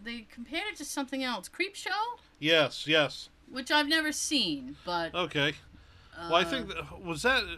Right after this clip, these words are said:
Speaker 2: see, back in the eighties, you had all these T V shows that were, um, uh,
Speaker 1: Tales from the
Speaker 2: anthologies.
Speaker 1: Crypt, Tales from the Crypt was the one with the Crypt Keeper, right?
Speaker 2: Yes, yes.
Speaker 1: Okay.
Speaker 2: You know, th-, which was a horror anthology, but, I mean, the Crypt Keeper had a few,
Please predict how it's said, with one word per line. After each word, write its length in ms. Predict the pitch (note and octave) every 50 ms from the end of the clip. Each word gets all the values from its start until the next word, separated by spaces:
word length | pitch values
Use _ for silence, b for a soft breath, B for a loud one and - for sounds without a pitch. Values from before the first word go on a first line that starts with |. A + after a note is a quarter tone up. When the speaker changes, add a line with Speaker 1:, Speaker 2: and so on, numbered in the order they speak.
| - -
Speaker 2:
see, 160 | D#3+ - - D#3
back 260 | D3 A3 C#4 D4 A#3+
in 60 | A#3
the 160 | A3 G3+ F#3+ F#3
eighties, 340 | F#3 F3 D3 C#3 C3 -
you 80 | E3+ E3
had 200 | E3+ F3+ E3 C#3
all 240 | A#2+ C3+ D3 F3 F#3+
these 220 | G#3+ G#3+ F3 -
T 180 | - - F#3 F3+
V 160 | E3+ F3 E3+
shows 480 | - - F3 E3+ E3+ E3 D#3 D3 C#3 C3
that 280 | D3+ C#3+ C#3 C#3 B2+
were, 480 | C3 B2+ C3+ C3+ C3+ C3 C3 C3 B2+ B2 - B B B B B B B B B
um, 580 | B2+ B2+ B2+ B2+ B2+ B2+ B2+ B2 B2 A#2 A#2 - B B B B B B B
uh, 180 | B - - C#3+
Speaker 1:
Tales 20 |
from 200 | C#3 C3+ - -
the 80 | F3 F3
Speaker 2:
anthologies. 840 | F#3 - - G#3 G3+ G3 F3+ D#3+ D3 C#3+ A2 G2+ - - - - -
Speaker 1:
Crypt, 120 | - - -
Tales 240 | F#4+ G4 A#4 A4
from 100 | - A4 A4
the 60 | G#4+
Crypt 260 | - - F#4+ E4 C#4+ D#4+
was 180 | C#4 C4+ A#3+ -
the 60 | B3
one 180 | A#3+ B3 A#3+ A#3
with 80 | A3+ A3+
the 40 | A3+
Crypt 280 | - E4+ E4 D#4+ -
Keeper, 340 | - D#3 C#3+ - - F2 F#2
right? 140 | G2+ B2+ F3
Speaker 2:
Yes, 400 | F#3+ D3+ G#2+ - - - - - -
yes. 340 | C#3 C3+ A2 - - -
Speaker 1:
Okay. 80 | - - - - _ _ _ _ _ B B B B B B B B B B -
Speaker 2:
You 80 | D#3+
know, 120 | D3+ D3 C#3
th-, 120 | C#3 D3
which 180 | E3 E3+ E3 -
was 300 | D#3 D#3+ D#3+ D#3 C#3 C3+
a 80 | D3+ B2
horror 360 | C3 C#3+ D3 C#3+ C#3 C#3 C#3
anthology, 760 | C#3 C#3 D3 D3+ D3 - D3 C3+ C3 A#2+ B2 A#2+ - C3+ D3
but, 180 | D3 E3 G#3 G#3
I 40 |
mean, 260 | G#3 G#3+ G#3+ G3+ F#3 E3+
the 160 | F#3 F3+ E3
Crypt 260 | - - B3+ C4 B3
Keeper 480 | - G#3 F#3+ E3+ C#3 D#3 D#3+ D3+ D3 C#3+
had 280 | C#3+ D#3+ D#3 D3+ C#3+ C#3
a 80 | C3+
few, 480 | C3 - D3 D3+ D3 C#3 C3+ C3 A#2+